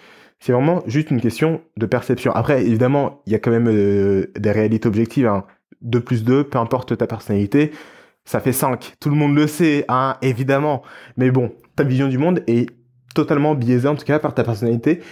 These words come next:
Et plus tu en as conscience, plus tu peux justement te battre contre ça et tu peux avoir une vision du monde qui sera beaucoup plus proche de quelque chose de, d'équilibré, de raisonné, de sain.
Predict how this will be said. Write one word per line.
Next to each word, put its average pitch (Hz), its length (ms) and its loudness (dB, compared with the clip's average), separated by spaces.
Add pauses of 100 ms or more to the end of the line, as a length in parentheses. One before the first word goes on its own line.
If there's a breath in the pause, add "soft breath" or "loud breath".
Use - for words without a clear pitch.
(100)
Et 107 80 -4
plus - 160 -4
tu 180 140 -2
en 143 80 2
as 139 80 0
conscience, 156 500 -2 (300 loud breath)
plus 190 220 2
tu 151 160 -2
peux 143 120 2
justement 139 380 0
te 165 100 -4
battre 123 380 0
contre 110 260 -4
ça 156 180 0
et 151 60 2
tu 117 140 -4
peux 143 240 0 (240 loud breath)
avoir 117 240 2
une 123 80 2
vision 110 200 2
du 107 120 0
monde 139 180 2
qui - 80 -12
sera - 180 -6
beaucoup 135 380 0
plus 120 140 -2
proche 139 260 -2
de 110 80 0
quelque 107 200 -2
chose 127 220 0
de, 98 180 -2 (280 loud breath)
d'équilibré, 117 720 0
de 110 140 0
raisonné, 110 640 2
de 113 140 0
sain. 107 240 -4